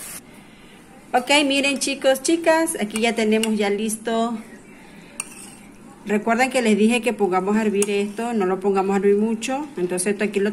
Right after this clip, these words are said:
lo, ya lo, está, lo estoy terminando de picar. Mire, aquí tenemos la vainita.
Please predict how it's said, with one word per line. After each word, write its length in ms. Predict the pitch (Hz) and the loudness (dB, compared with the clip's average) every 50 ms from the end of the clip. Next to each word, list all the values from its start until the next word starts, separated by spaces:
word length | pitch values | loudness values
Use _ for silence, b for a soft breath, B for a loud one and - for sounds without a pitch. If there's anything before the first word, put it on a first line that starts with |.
| 208 - | -4 -6
lo, 100 | 190 185 | -4 -4
ya 200 | 185 175 196 185 | -2 -2 0 0
lo, 100 | 180 190 | 2 0
está, 340 | 196 202 196 - 180 170 156 | 0 -2 -4 -4 -4 -4 -4
lo 80 | 170 175 | -4 -4
estoy 160 | 175 175 185 | -4 -4 -4
terminando 460 | 180 202 190 196 190 180 175 175 180 | -4 -2 -2 0 0 0 0 0 -2
de 100 | 180 180 | -2 -4
picar. 400 | 180 180 175 - 165 147 - - | -4 -6 -4 -4 -4 -4 -4 -4
Mire, 240 | 185 185 175 165 170 | -4 -4 -4 -4 -4
aquí 160 | 170 180 202 | -4 -2 -2
tenemos 340 | 202 233 226 240 240 240 240 | -2 0 0 0 -2 -2 0
la 120 | 240 240 | 0 0
vainita. 640 | 226 226 226 247 254 262 254 - - 269 302 302 | 2 2 0 0 0 -2 -2 0 0 0 0 -2